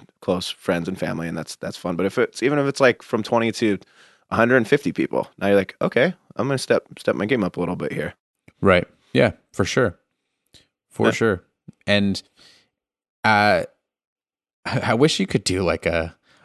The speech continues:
Speaker 2: a virtual, like, uh, God, it sounds stupid to compare it to midi, but it, I'm gonna do that 'cause I'm a nerd. Um,
Speaker 1: <laughs>
Speaker 2: like, imagine, like, it, the more people that logged in and were streaming, like,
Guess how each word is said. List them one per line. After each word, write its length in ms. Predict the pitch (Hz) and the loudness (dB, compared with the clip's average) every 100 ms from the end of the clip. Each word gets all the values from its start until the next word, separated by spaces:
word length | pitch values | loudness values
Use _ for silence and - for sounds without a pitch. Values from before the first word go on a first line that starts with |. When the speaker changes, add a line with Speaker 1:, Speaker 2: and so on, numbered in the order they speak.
| _ | _
Speaker 2:
a 100 | 113 | 0
virtual, 680 | 87 95 92 120 101 98 87 | 4 2 4 4 4 4 4
like, 300 | 82 - - _ _ _ _ _ _ _ _ _ _ _ _ _ _ _ _ _ _ _ _ _ - | 0 -2 -14 _ _ _ _ _ _ _ _ _ _ _ _ _ _ _ _ _ _ _ _ _ -6
uh, 440 | 98 98 92 92 85 - | 0 2 4 2 -2 -4
God, 200 | 90 87 | 0 0
it 80 | 85 | 0
sounds 260 | 95 90 - | -2 -4 -4
stupid 520 | - - 90 85 85 | -4 -2 -2 0 -2
to 80 | 82 | -2
compare 360 | 87 87 87 | -4 2 2
it 100 | 87 | 2
to 80 | - | -2
midi, 380 | 85 87 87 85 | -2 0 0 -2
but 220 | 82 82 - | -4 -6 -6
it, 160 | 92 | -8
I'm 120 | - 87 | -6 -6
gonna 180 | 87 | -6
do 180 | 82 85 | -4 -2
that 240 | 85 87 - | 0 -2 -2
'cause 140 | 87 | -6
I'm 100 | 90 | -6
a 40 | 85 | -4
nerd. 380 | 85 87 87 - - - _ 107 | -2 0 -2 -6 -20 -20 _ 0
Um, 360 | 104 95 90 - - | 2 2 -2 -6 -12
Speaker 1:
<laughs> 200 | 107 - | -14 -2
Speaker 2:
like, 200 | 196 113 | 0 0
imagine, 480 | 120 117 123 120 131 | 0 0 2 2 4
like, 240 | 107 95 | 2 0
it, 240 | - 98 - | -4 -10 -4
the 120 | 104 | -2
more 240 | 104 101 104 | 2 2 0
people 420 | - 92 98 104 | -2 -4 0 2
that 80 | 90 | 2
logged 420 | 92 92 92 87 | 2 2 2 0
in 140 | 92 | -2
and 160 | 95 90 | 0 -2
were 100 | 87 | -2
streaming, 540 | - - 92 92 104 | -4 -2 0 2 2
like, 260 | 107 90 | 2 -2